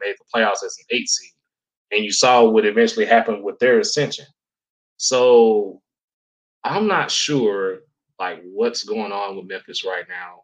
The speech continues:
I, I think it's the front office just trying, they're thinking too much, and they're not allowing Taylor Jenkins to coach.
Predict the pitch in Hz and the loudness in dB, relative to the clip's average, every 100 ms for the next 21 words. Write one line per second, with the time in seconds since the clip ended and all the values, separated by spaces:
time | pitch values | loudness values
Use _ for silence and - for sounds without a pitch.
0 | _ 104 104 101 110 117 107 104 - 95 | _ 0 2 2 2 2 2 2 0 -2
1 | - 101 95 95 95 95 90 - - _ | -4 -4 0 0 0 -4 -10 -10 -14 _
2 | _ _ _ _ _ _ _ - 101 98 | _ _ _ _ _ _ _ 0 2 4
3 | - - - _ - 120 113 110 107 113 | 2 0 -6 _ -2 2 2 2 2 2
4 | - 165 139 117 123 101 - - - - | 4 2 2 0 0 0 -4 -8 -10 -10
5 | _ _ _ _ _ _ 107 107 110 110 | _ _ _ _ _ _ 0 4 4 4
6 | 104 101 101 95 - 104 95 90 82 - | 2 0 -2 -6 -6 -8 -8 -12 -16 -18
7 | 76 - - - - - - | -20 -20 -20 -20 -16 -12 -12